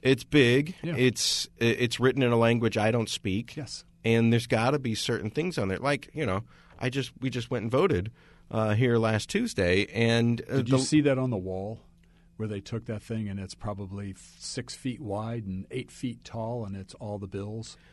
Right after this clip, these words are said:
Speaker 2: in
Speaker 1: I,
Speaker 2: detail,
Speaker 1: I can't,
Speaker 2: fine
Speaker 1: like,
Speaker 2: print? <laughs>
Speaker 1: even when they shorten it to the one on the, that's on the ballot, that's, that's just, uh, a
Speaker 2: Yeah.
Speaker 1: little less than a paragraph. I don't necessarily know what that means.
Speaker 2: What it means, yeah.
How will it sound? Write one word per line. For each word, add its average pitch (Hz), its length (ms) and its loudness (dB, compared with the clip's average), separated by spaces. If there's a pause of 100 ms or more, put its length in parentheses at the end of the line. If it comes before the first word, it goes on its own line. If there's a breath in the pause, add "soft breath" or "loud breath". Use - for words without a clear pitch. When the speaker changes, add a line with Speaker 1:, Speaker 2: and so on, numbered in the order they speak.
(320 soft breath)
Speaker 2:
in 123 100 -2
Speaker 1:
I, 311 140 6
Speaker 2:
detail, 269 400 4
Speaker 1:
I - 120 -6
can't, 254 240 4
Speaker 2:
fine 262 80 2
Speaker 1:
like, 277 140 4
Speaker 2:
print? 277 220 -2 (120)
<laughs> - 120 -4
Speaker 1:
even 294 360 8
when 269 160 4
they 240 120 6
shorten 226 520 0
it 202 200 4
to 208 120 6
the 196 140 4
one 202 240 4
on 196 120 2
the, 190 60 0 (120)
that's 190 180 4
on 196 100 4
the 180 60 0
ballot, 180 480 4
that's, 143 360 0
that's 147 340 -2
just, - 400 -2 (180)
uh, 151 320 0 (160)
a 156 80 0
Speaker 2:
Yeah. 156 80 4
Speaker 1:
little 170 220 2
less 160 240 4
than 165 160 0
a - 20 -6
paragraph. 156 640 0 (720 soft breath)
I 311 80 2
don't 339 220 0
necessarily 143 560 0
know 143 100 2
what 190 140 0
that 214 120 -2
means. 294 300 -4
Speaker 2:
What - 80 0
it - 80 0
means, 156 340 -4
yeah. 135 180 -4